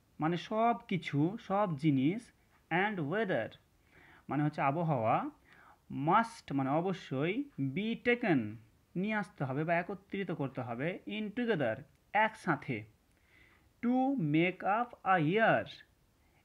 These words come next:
একটি বছর গঠন করতে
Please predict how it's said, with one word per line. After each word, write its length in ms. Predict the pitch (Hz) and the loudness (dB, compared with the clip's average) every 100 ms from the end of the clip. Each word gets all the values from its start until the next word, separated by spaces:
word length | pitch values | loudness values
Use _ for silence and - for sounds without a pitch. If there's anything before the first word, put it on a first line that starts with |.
| _ _ | _ _
একটি 680 | 190 190 - 240 262 311 320 _ _ - 156 | 0 0 -4 0 0 0 -4 _ _ -14 -6
বছর 500 | 147 175 - 247 220 | -2 -2 0 0 0
গঠন 380 | 156 135 151 | -2 0 -2
করতে 480 | 147 165 165 240 320 | 0 -2 -4 -6 -6